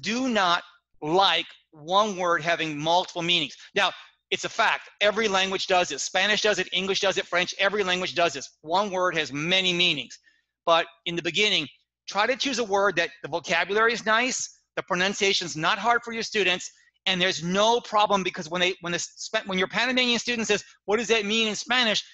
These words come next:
and you tell them it means this, and somebody else says, "But what about, what about?" If a student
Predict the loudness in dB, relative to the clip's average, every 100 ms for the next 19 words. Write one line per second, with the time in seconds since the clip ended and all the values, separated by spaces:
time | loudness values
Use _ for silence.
0 | _ -4 -4 -4 0 2 2 2 0 2
1 | 0 2 2 2 0 -12 _ -12 -2 2
2 | 2 4 4 2 -2 -4 -4 0 2 2
3 | 2 0 -2 _ 0 2 4 2 0 -2
4 | _ _ _ -6 -4 -4 -4 -4 -2 -4